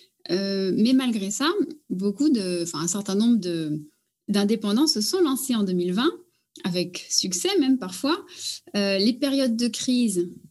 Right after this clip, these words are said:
elles peuvent permettre aussi de révéler, euh, de façon encore plus criante les qualités dont on a besoin pour s'en sortir. En fait, je, toi qui vois beaucoup d'indépendants, tu rencontres, c'est dans, on en parlera dans ton podcast, tu rencontres des indépendants en permanence.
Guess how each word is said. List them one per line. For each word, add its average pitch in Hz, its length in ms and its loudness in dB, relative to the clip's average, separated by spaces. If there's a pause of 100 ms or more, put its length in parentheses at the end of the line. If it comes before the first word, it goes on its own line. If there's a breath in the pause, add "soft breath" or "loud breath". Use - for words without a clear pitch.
(260)
elles 185 140 -4
peuvent 214 280 -2
permettre 226 460 0
aussi 208 260 0
de 294 80 2
révéler, 226 560 0
euh, 196 80 -4
de 190 100 -4
façon 196 300 -2
encore 208 340 -4
plus 233 800 0
criante 311 500 2
les 208 160 -2
qualités 247 420 2
dont 262 160 2
on 214 80 2
a 208 100 0
besoin 254 340 2 (160)
pour 226 120 -8
s'en 233 120 -2
sortir. 214 480 -2
En 180 80 2
fait, 180 240 -6
je, 180 320 -2 (420 loud breath)
toi 226 160 -4
qui 226 140 -2
vois 202 200 0
beaucoup 233 280 -2
d'indépendants, 220 800 0
tu 214 160 -4
rencontres, 208 340 0
c'est 170 300 -4
dans, 170 160 0
on 170 160 0
en 175 60 -2
parlera 180 300 -2
dans 190 100 -2
ton 175 100 -8
podcast, 180 420 -4
tu - 80 -8
rencontres 175 300 0
des 185 140 -2
indépendants 180 420 -2
en 185 80 -2
permanence. 185 480 0